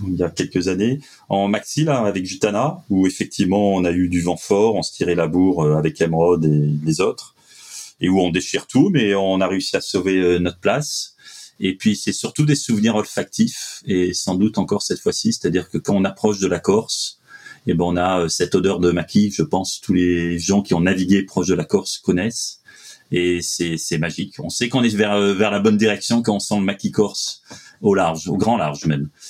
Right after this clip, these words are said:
Et avec, euh, des bonnes effluves. Et là, pareil, euh, si, euh, si on a du vent d'est, eh ben, on devrait avoir, euh, euh, de nouveau cet effet. Euh, et effectivement, moi, je regardais le fichier météo hier soir.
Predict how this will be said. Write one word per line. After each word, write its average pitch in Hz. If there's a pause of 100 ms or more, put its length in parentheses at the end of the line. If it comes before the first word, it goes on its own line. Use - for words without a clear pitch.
(200)
Et 85
avec, 82
euh, 80
des 78
bonnes 90
effluves. 113
Et 90
là, 95
pareil, 95
euh, 87
si, 95
euh, 85 (600)
si -
on 92
a 95
du 90
vent 87
d'est, 82
eh 92
ben, 82
on 80
devrait 82
avoir, 82
euh, 73 (580)
euh, 78
de 87
nouveau 87
cet -
effet. 101
Euh, 80
et 76
effectivement, 82
moi, 175
je -
regardais 156
le -
fichier -
météo 82
hier 78
soir. 104